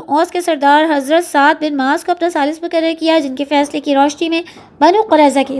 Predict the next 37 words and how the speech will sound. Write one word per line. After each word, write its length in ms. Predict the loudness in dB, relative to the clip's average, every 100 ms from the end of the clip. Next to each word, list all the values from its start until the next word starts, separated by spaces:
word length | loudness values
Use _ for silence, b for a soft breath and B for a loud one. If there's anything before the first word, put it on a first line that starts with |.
| -4
تمام 280 | 0 0 0
مرد 260 | -2 0
قتل 220 | -2 0 2
کر 140 | 2 4
دیے 160 | 4
گئے 140 | 4 2 B B B
اور 100 | 2
عورتوں 280 | 2 4 2
اور 60 | 2
بچوں 220 | 0 -2
کو 120 | -2
غلام 280 | 0 -2 -2
بنا 200 | -4 -6
لیا 200 | -6 -4
گیا۔ 160 | -4 -6 -8 _ _
اس 140 | -8 -4
کے 100 | -2
ساتھ 260 | 4 4 6
ساتھ 260 | 4 2 B B B
یہودی 380 | 0 2 4 4 4
قبیلے 340 | 4 4 2
بنو 220 | 0 0 -2
نصیر 460 | -2 -2 0 2 2
کے 160 | -2 -4 B B B
سردار 400 | 0 2 2 2 -2 -10 b b b b 0
ابن 240 | 2 4 2 2 -2 _ -4
اخطاب 560 | -4 -4 0 4 4 4
کو 80 | 2
بھی 120 | 2
قتل 260 | 0 -4 -4
کر 140 | -4
دیا 220 | -4 -4 -2
گیا۔ 160 | -4 -4 _ _
سوال 300 | -4 2 2
نمبر 160 | 2 0
سات، 320 | 2 2 2 0 b b b -2
غزوہ 400 | 0 2 4